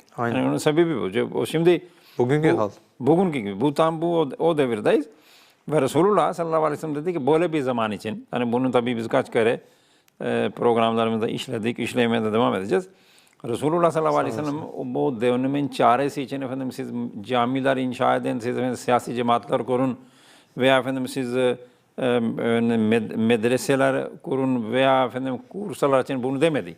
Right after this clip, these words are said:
Speaker 2: Resulullah sallallahu aleyhi ve sellem dedi ki Allah-u Teala böyle bir zaman geldiğinde, iman yok olduğu zaman, e, ad üstü Müslümanlar kalacağı zaman,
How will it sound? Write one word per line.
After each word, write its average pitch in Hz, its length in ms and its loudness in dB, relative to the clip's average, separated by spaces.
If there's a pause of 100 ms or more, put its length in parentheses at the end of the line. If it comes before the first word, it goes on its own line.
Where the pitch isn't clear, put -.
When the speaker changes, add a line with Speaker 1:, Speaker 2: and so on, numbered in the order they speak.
(120)
Speaker 2:
Resulullah 123 280 -2
sallallahu 151 220 0
aleyhi 147 100 -2
ve 139 40 0
sellem 135 60 0
dedi 165 140 0
ki 139 40 4
Allah-u 131 240 2
Teala 131 280 2 (600)
böyle 135 300 0
bir 139 80 2
zaman 127 340 0
geldiğinde, 113 500 0 (120)
iman 123 340 0
yok 117 280 0
olduğu 113 300 -2
zaman, 107 360 2 (560)
e, - 40 -4 (320)
ad 135 260 2
üstü 135 240 -4
Müslümanlar 120 640 0
kalacağı 110 440 0
zaman, 135 320 -2